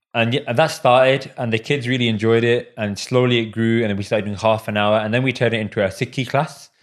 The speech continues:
which it currently stands as now. So it's like an hour, uh, Punjabi school, then there's an hour of Sikhi class. And that was really good. The parents really got involved. And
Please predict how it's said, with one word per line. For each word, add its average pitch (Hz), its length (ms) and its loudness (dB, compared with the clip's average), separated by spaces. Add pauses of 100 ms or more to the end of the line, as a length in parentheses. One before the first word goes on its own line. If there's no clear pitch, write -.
(420)
which 107 260 -2
it 110 100 -8
currently 110 300 -2
stands 107 360 -4
as 101 140 -8
now. 123 360 -4
So - 120 -6
it's 101 240 -4
like 101 160 -4
an 104 80 -4
hour, 110 540 0 (100)
uh, 107 120 0
Punjabi 101 400 -2
school, 101 340 -6
then 98 100 -4
there's 98 160 -4
an 107 100 -4
hour 98 220 0
of 95 100 -4
Sikhi - 300 -14
class. - 340 -4 (720)
And 117 200 0
that 170 100 4
was 135 160 2
really 139 180 0
good. 131 240 -2
The 120 80 0
parents 127 440 -2
really 127 140 0
got 117 160 2
involved. 110 640 0
And 113 220 -8